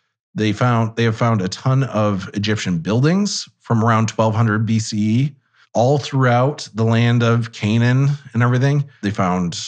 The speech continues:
Egyptian pottery, artwork, all that kind of stuff was there. What they were most likely doing was setting up a trade route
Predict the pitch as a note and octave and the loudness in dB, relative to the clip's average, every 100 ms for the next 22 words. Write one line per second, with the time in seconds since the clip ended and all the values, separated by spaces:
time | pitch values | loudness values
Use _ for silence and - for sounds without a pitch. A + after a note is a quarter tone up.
0 | - F2+ F#2+ - E2 - B2+ C3 C3+ B2+ | -10 -6 -6 -4 -6 -2 0 2 2 2
1 | B2+ A#2+ A#2+ - A2+ A2 A2 A#2 A#2 A#2 | 2 2 0 0 0 0 0 2 0 -4
2 | - F#2 G2+ F2+ F#2 F2 - D#2 C#2+ - | -8 -2 0 0 -2 -4 -4 -8 -12 -16
3 | - - E2 D#2 D2 D2+ _ _ G2+ G2 | -20 -10 -8 -8 -10 -12 _ _ -6 -4
4 | F2+ F#2+ F2 A2+ C#3 D3 C3 B2+ A#2+ A2+ | -2 0 0 0 0 -2 0 0 2 2
5 | G#2 F2+ - F#2 G2 F#2 D#2 - - D3+ | 0 -2 -4 -2 -2 -4 -8 -8 -2 0
6 | D3+ F#2+ F2 E2+ - - | 0 -2 -4 -4 -6 -14